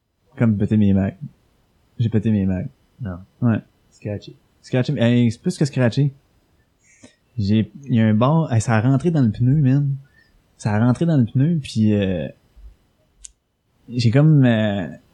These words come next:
Speaker 1: c'est comment j'ai fait ça ? En fait, je suis rentré dans le parking. Tu sais, des fois, t'as des, euh, des affaires de parking qui, qui sont faites, euh, comme le petit air-plein, il continue un peu plus loin pour absolument rien, là.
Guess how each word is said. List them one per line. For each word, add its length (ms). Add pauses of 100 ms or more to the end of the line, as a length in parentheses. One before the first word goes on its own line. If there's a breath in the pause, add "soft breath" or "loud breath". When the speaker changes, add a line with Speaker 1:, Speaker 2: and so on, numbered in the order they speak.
(440)
Speaker 1:
c'est 140
comment 140
j'ai 120
fait 100
ça ? 160
En 40
fait, 100
je 40
suis 80
rentré 200
dans 100
le 60
parking. 720
Tu 0 (1500)
sais, 80
des 100
fois, 100
t'as 140
des, 200
euh, 320
des 160
affaires 180
de 40
parking 420
qui, 260
qui 60
sont 180
faites, 180
euh, 220
comme 100
le 80
petit 160
air-plein, 240
il 160
continue 460
un 80
peu 140
plus 140
loin 300
pour 120
absolument 640
rien, 360
là. 160